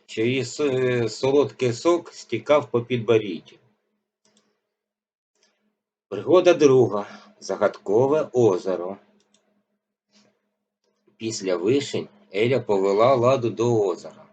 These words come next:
Вова стрибав попереду, штовхаючи паличкою круглого жолудя.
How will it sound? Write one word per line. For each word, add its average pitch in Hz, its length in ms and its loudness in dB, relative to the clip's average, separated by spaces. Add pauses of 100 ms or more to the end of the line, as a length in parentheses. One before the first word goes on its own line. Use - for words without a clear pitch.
(920)
Вова 156 320 4
стрибав 139 580 4
попереду, 113 800 0
штовхаючи 123 800 0
паличкою 113 840 2
круглого 110 640 0
жолудя. 90 520 -2